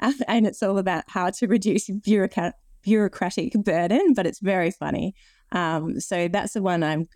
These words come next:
I've just picked up. Um, I just, just picked up at the moment. Um, yeah, so that's the one I've got on, on my, my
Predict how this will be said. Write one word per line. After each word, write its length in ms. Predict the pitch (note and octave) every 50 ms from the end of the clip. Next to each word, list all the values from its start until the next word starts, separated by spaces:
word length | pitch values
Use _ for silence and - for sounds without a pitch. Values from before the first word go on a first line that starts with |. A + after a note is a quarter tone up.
| -
I've 140 | - E3 E3
just 260 | - E3 E3 - -
picked 240 | - F#3+ - - -
up. 260 | D#3 D3+ C#3 - - - - -
Um, 480 | D#3+ D#3 D3+ D3+ D#3 D3+ D3+ D3+ - - - _ -
I 120 | - -
just, 340 | G3 - F#3+ G3+ F#3+ - -
just 220 | - G3+ G3+ - -
picked 180 | F#3+ - -
up 140 | - - - -
at 140 | - - G3
the 80 | E3+
moment. 460 | D#3+ D#3+ D#3+ E3+ F#3+ C4 G4 E4+ - _ -
Um, 500 | - F3 E3+ E3 E3 D#3 D3 D3+ D#3+ F3+ - _ -
yeah, 320 | - G#3 A3 G3 D3 G2+ -
so 160 | - - F#3
that's 180 | F3 - -
the 80 | - E3+
one 140 | E3 D#3 D3
I've 160 | C#3 D#3+ -
got 160 | - D#3 D3+
on, 140 | D#3 C#3+ - - E3 D#3 C#3+ D#3 - _ -
on 100 | E3+ D#3+
my, 220 | D#3 D3+ D#3 - -
my 380 | - F3 E3 D#3 D#3 D#3+ E3